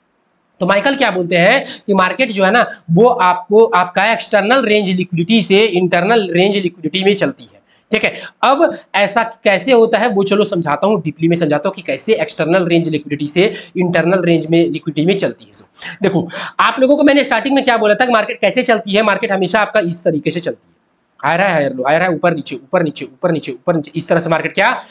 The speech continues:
हमेशा हमारा क्या करती है, चलती है। तो क्या अब आप लोगों को क्या पता है कि आखिर मार्केट ऐसा क्यों चलती है इस तरीके से? क्या कोई बता सकता है? Guys, जिसे answer पता है, video रोक करके मुझे बताओ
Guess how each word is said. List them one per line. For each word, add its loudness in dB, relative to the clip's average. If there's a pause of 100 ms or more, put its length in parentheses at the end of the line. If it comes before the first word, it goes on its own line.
(160)
हमेशा 2
हमारा 2
क्या 0
करती -2
है, 2 (220)
चलती -8
है। -12 (280)
तो 2
क्या 2
अब 0
आप 0
लोगों 2
को 2
क्या 0 (360)
पता 2
है 2
कि -2
आखिर 0
मार्केट 0
ऐसा 0
क्यों -4
चलती 0
है 2
इस -6
तरीके -4
से? -14 (380)
क्या 0
कोई 4
बता 4
सकता 0
है? -2 (260)
Guys, 2
जिसे 0
answer 2
पता 2
है, 0
video 2
रोक 2
करके 2
मुझे 0
बताओ 2